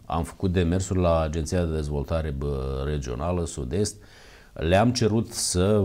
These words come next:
îmi rezerve sumă de bani pentru spitalul din Tecuci, pentru că este singurul spital din județul Galați care n-a beneficiat de fonduri europene. Și atunci le-am spus că am un singur spital în județul Galați și,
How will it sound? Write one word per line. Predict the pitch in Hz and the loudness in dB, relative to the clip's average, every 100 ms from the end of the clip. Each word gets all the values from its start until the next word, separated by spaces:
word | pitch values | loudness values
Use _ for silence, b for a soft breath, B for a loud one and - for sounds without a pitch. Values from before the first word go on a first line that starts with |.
| 90 | 4
îmi | 92 113 117 | 4 6 4
rezerve | 95 82 95 117 104 98 78 B B B | 4 4 4 2 4 2 0 B B B
sumă | - - 113 131 | -4 2 4 4
de | 95 90 | 2 2
bani | 78 98 101 | 4 4 2
pentru | - 98 110 104 | 2 2 2 0
spitalul | - 87 104 107 | -2 0 2 2
din | 92 101 | 2 2
Tecuci, | 90 80 101 87 | 2 2 0 0
pentru | - 101 104 90 | 0 2 4 2
că | 87 | 2
este | 98 95 90 | 2 2 0
singurul | - 151 156 131 | 0 0 2 0
spital | - - 90 110 107 | 0 -2 2 2 4
din | 101 | 2
județul | 92 90 95 95 | 2 2 0 2
Galați | 90 90 92 - | 2 4 2 0
care | 92 85 | 2 2
n-a | 87 131 | 2 2
beneficiat | 123 101 92 90 104 95 | 2 2 0 0 0 2
de | 90 | 0
fonduri | - 104 101 | 2 2 4
europene. | 98 87 82 78 73 85 113 B B B B B | 4 4 2 0 0 0 -2 B B B B B
Și | - | -4
atunci | 80 104 | 0 2
le-am | 101 | 2
spus | 92 101 | 2 -2
că | 90 95 | 0 2
am | 98 | 4
un | 95 90 | 2 2
singur | - 147 123 95 | 2 2 2 0
spital | - 90 98 95 | -2 0 2 4
în | 92 | 2
județul | 87 87 92 98 | 0 0 0 0
Galați | 87 87 87 - | 2 4 2 0
și, | - | -4